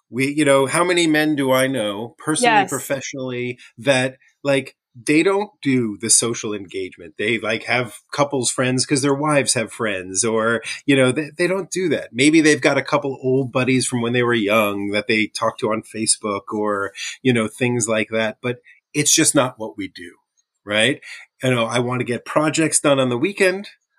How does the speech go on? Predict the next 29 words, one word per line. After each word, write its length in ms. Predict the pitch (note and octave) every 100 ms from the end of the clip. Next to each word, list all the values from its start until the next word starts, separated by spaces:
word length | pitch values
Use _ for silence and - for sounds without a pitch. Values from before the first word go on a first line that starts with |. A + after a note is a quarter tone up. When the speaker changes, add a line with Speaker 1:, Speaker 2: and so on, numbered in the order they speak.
| _
Speaker 1:
I 120 | A2+
wanna, 500 | A#2 A2+ A2+ A2+ A2 A#2
you 140 | B2+
know, 180 | A2 G#2
I'll 140 | G2+
hang 240 | G2+ C3 B2
out 120 | B2
with 160 | A#2+
my 140 | A#2 G#2+
kids 440 | - D3+ C#3 B2+
and 140 | A#2+ A2
then, 460 | A2+ A2+ A2 A2 - - -
you 100 | B2+
know, 220 | A#2 G#2 G2
hang 180 | B2
out 140 | A2+ A2+
with 120 | A2
my 160 | G#2+ G#2
wife 460 | A#2 C#3 B2 B2+
or 360 | A#2 A2 G#2+ G#2+
whatever. 360 | G#2+ C#3+ F3 E3
But, 240 | C3+ C#3
like, 380 | D3 D3+ D3 - _ _ _ _ _ _ _ -
I, 100 | D#3
I, 300 | D3+ D3+ D#3+ - -
w-, 240 | B2+ D3 C#3+
there's 380 | C3+ D3+ C#3+ B2+
this 300 | C#3 C3+ A#2+ G#2+
rugged, 640 | A2+ C3+ D3 D3 D3+ D3